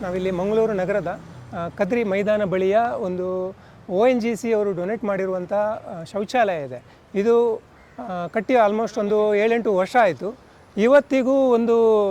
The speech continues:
ಆ, ಒಂದು ಮುಚ್ಚಿದ ಸ್ಥಿತಿಯಲ್ಲೇ ಇದೆ. ಸರಿಯಾಗಿ, ಆ, ತೆರೆದು ಸಾರ್ವಜನಿಕ ಸೇವೆಗೆ ಇವತ್ತು ಲಭ್ಯ ಇಲ್ಲ. ಇವತ್ತು ನೂರಾರು,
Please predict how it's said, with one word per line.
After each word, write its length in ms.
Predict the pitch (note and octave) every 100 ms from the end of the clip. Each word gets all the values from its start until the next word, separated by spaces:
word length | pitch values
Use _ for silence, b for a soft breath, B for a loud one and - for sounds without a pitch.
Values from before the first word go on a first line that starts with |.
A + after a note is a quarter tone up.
| F3+ E3 - - - - -
ಆ, 240 | G3+ F#3 F3
ಒಂದು 240 | F3+ F3
ಮುಚ್ಚಿದ 300 | E3+ - C4 A#3
ಸ್ಥಿತಿಯಲ್ಲೇ 480 | - F3+ A#3 A3
ಇದೆ. 140 | F#3 F3
ಸರಿಯಾಗಿ, 540 | G#3 G#3 G#3 G#3 G#3+ G3 B B -
ಆ, 120 | C4 F#3 F3 E3 D#3 D3 C3+ -
ತೆರೆದು 520 | G3+ G#3 F3+ A3 A3
ಸಾರ್ವಜನಿಕ 640 | G3 G#3 A3+ G#3 A3 G#3+ A3+
ಸೇವೆಗೆ 500 | G#3 A3 A#3 A#3 G#3+
ಇವತ್ತು 280 | G3+ G3 G#3
ಲಭ್ಯ 240 | F3 C#3+
ಇಲ್ಲ. 140 | E3 D#3
ಇವತ್ತು 260 | G3+ A3+
ನೂರಾರು, 480 | A3+ A3+ A#3+ B3 B3+